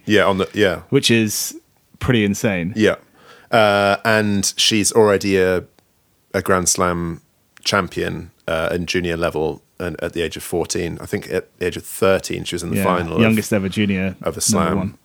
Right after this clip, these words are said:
Speaker 1: Um, so, yeah, and, uh, and, yeah, Heather beat her relatively straightforwardly, six four, six one,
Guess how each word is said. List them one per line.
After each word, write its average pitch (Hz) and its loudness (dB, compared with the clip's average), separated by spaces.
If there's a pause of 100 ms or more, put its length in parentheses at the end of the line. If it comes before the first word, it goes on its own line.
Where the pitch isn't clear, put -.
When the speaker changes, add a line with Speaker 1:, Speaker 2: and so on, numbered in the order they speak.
(120)
Speaker 1:
Um, 85 -4 (640)
so, 131 4
yeah, 110 4
and, 107 2
uh, 98 4
and, 113 0
yeah, 107 4
Heather 107 2
beat 101 0
her 90 2
relatively 107 2
straightforwardly, 95 0
six - -6
four, 101 -4
six - -12
one, 95 -2